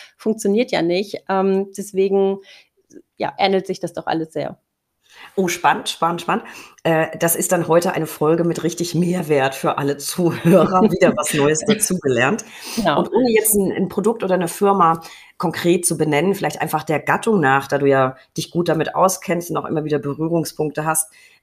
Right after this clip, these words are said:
Speaker 2: Welche Art von Produkt ist dein persönliches Lieblingsprodukt?
Speaker 1: Kann ich dir gar nicht sagen. Ba-, also wie gesagt, es gibt diese drei Produkte. Ich,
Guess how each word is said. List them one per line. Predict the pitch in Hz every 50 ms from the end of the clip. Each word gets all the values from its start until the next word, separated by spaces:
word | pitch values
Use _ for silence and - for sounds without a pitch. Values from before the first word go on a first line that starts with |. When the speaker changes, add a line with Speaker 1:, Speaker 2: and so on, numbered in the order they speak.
| - - - - _ -
Speaker 2:
Welche | 156 139 147 175 233 226 220 - -
Art | 175 185 196 -
von | - - 190 185
Produkt | - 190 165 175 175 175
ist | - 170 - -
dein | 156 143 160 180 190
persönliches | 185 170 160 147 160 160 160 160 - 160 - -
Lieblingsprodukt? | 160 170 170 - 147 139 139 - - - - 120 117 120 113 - - - _ _ _ _ _
Speaker 1:
Kann | - 175 185
ich | 165 143
dir | - 170 147
gar | 151 143
nicht | 139 139 143
sagen. | 147 143 143 143 143 - - -
Ba-, | - - 170
also | - 131 160 175 180
wie | 202
gesagt, | 196 185 170 147 -
es | - -
gibt | 240 208 208 -
diese | 202 202 185 196 180
drei | - - 190
Produkte. | 202 202 - - - 185 190 - - - 196 - -
Ich, | - 202 - -